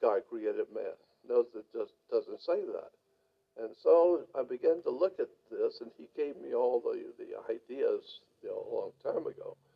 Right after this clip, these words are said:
So the first thing we need to look at is, uh, as I said, the word is incorrect. God is El in Hebrew, but it's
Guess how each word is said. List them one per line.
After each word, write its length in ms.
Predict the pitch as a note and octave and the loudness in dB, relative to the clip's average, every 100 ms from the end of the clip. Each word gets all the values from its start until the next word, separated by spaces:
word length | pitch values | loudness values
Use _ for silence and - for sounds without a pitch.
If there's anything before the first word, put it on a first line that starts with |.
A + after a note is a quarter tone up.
| _ | _
So 120 | - C3+ | -10 -4
the 120 | - | -2
first 340 | G3 G#3+ G#3+ | 4 4 4
thing 300 | E3+ D#3+ D3+ | 2 2 0
we 120 | C#3 | -8
need 260 | C3+ D3 C#3 | -8 -10 -6
to 80 | B2+ | 2
look 280 | C3+ D#3 - | 4 4 4
at 280 | G#2+ F#2+ - | 0 0 -2
is, 280 | A#2 A2 A#2 | -4 -4 -2
uh, 140 | A2+ - | -2 0
as 180 | A2+ A2 | -2 0
I 160 | A2 - | -2 -2
said, 380 | - D#3 A2 - - _ _ _ | 0 4 4 2 -10 _ _ _
the 80 | B2 | -2
word 380 | B2 D3 D#3 - | 6 8 8 4
is 140 | A#2+ | 0
incorrect. 680 | C#3 C#3 - B2 C3 A2 - _ _ _ _ _ _ _ _ | 0 -2 -4 2 4 4 0 _ _ _ _ _ _ _ _
God 320 | B2 C3+ D3+ | 2 4 4
is 240 | C#3 B2 | 2 -2
El 380 | - B2+ A2 B2 | 2 4 6 4
in 160 | C#3 D3+ | 2 -4
Hebrew, 380 | F#3+ F3 - F2+ - _ _ | -6 -4 -6 -10 -16 _ _
but 160 | A#2 | 4
it's 280 | - A#2+ A2+ | 4 0 -4